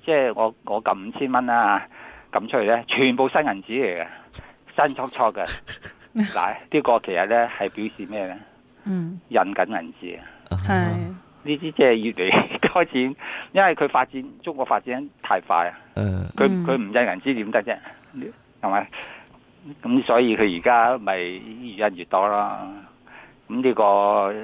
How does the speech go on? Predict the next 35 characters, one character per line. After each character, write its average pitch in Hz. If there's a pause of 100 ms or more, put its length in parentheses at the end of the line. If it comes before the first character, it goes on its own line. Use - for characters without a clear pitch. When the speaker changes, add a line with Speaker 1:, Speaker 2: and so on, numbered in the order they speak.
(320)
Speaker 1:
通 123
脹 95
係 90
中 120
國 95
通 117
脹 98
會 92
嚟 90
嘅。 82 (560)
Speaker 2:
嗯。 175
Speaker 1:
同 107
埋 85 (960)
嗰 113
個 101
大 85
灣 107
區 101
呢， 98 (460)
我 104
今 117
日 95
先 110
至 104
接 -
到 95 (720)
國 98
內 90
個 95
朋 87
友 90
嘅 92
電 85
話。 85 (220)
Speaker 2:
係。 180